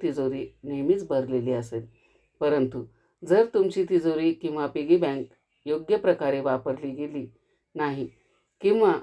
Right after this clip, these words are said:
तुम्ही याबाबत काही लहान मोठ्या चुका करत असाल, तर तुमचे पैसे कधीही वाचू शकत नाहीत.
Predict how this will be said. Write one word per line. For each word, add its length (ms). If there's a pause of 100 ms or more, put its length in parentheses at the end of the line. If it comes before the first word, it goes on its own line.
(220)
तुम्ही 240
याबाबत 420 (120)
काही 260
लहान 320
मोठ्या 360
चुका 300
करत 340
असाल, 300 (560)
तर 140
तुमचे 340
पैसे 480
कधीही 360
वाचू 320
शकत 380
नाहीत. 320